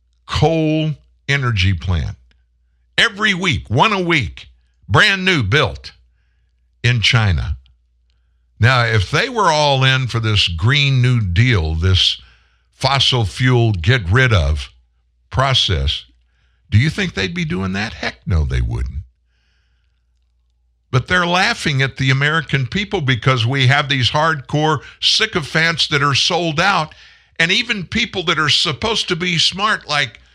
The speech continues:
John Kerry, they won't get up and acknowledge the fact that what they're preaching can't be done. People in Europe, they're waking up.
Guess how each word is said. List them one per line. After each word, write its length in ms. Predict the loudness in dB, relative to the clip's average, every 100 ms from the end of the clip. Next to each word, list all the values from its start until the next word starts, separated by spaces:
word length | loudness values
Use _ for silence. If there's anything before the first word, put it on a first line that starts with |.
| _
John 380 | -2 0 2 -2
Kerry, 640 | -4 0 2 2 2 0 -4 _ _ _ _ _ _ _ _ _
they 240 | -2 -2 0
won't 320 | -2 -4 0
get 180 | 2 2
up 200 | 2 2
and 120 | 0
acknowledge 600 | 2 2 2 2 0 0
the 100 | 0
fact 340 | 0 -2 -2
that 140 | -6 -4
what 200 | -4 -2
they're 140 | -4
preaching 540 | -2 -2 0 0 0
can't 400 | -2 -2 -2 -2
be 180 | 0 0
done. 440 | 2 0 0 -4 -8 -16 _ _ _ _ _ _ _ _ _ _ _ _ _ _ _ _ _ _ _ _ _ _ _ _ _ _ _ _
People 360 | -2 -2 -2 -4
in 140 | -2
Europe, 520 | -2 -2 -2 -4 _ _ _ _ _ -4
they're 240 | 0 0
waking 480 | 0 -2 -2 -2 -2
up. 280 | -2 -6